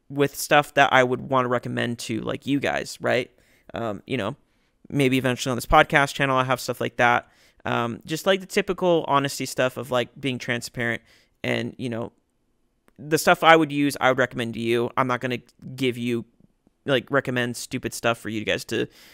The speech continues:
to either try, services to try, or things to buy. I wanna, like, you know, have high quality stuff that I recommend, um, that I can be honest about. And so an actual company reached out to me that is legit and isn't a scam <laughs> somehow. Uh, we'll st-, we'll see. I still haven't received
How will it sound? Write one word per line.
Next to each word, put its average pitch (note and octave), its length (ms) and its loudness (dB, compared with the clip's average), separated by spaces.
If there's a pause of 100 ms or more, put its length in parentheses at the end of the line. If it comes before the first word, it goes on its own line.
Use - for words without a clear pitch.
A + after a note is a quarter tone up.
(140)
to - 100 -8
either B2 240 0
try, A#2 480 4
services B2 500 -2
to B2 100 -2
try, B2 360 6
or A2+ 280 2 (100)
things B2+ 220 -4
to B2 100 -6
buy. A#2 320 6 (300)
I C3 100 4
wanna, C3+ 180 6
like, B2 220 2
you C#3 80 -4
know, B2 60 -4
have C#3 220 2
high D3+ 140 4
quality C#3 280 2
stuff B2 280 0
that A#2 100 0
I A#2 40 2
recommend, A2 380 -4 (520)
um, B2+ 440 4 (220)
that A#2 360 2 (140)
I B2+ 80 4
can B2 120 -8
be B2 80 -4
honest A2 320 -2
about. F#2 340 -4 (420)
And B2+ 240 0
so C#3+ 180 0
an D3 60 2
actual F3 240 2
company G3+ 300 -2
reached F#3+ 200 -2
out F3 160 6
to - 80 -8
me C#3 160 -2
that B2+ 300 4
is C#3 140 -4
legit D3 440 2 (180)
and B2 160 -2
isn't C#3 160 -6
a D#3+ 60 -2
scam C3 360 0 (240)
<laughs> - 220 -2
somehow. C3+ 400 0 (420)
Uh, B2+ 140 6
we'll C3+ 120 2
st-, - 260 -6
we'll C#3 100 0
see. C3 180 2
I C3 40 6
still C3 220 2
haven't C3 220 0
received A#2+ 580 -8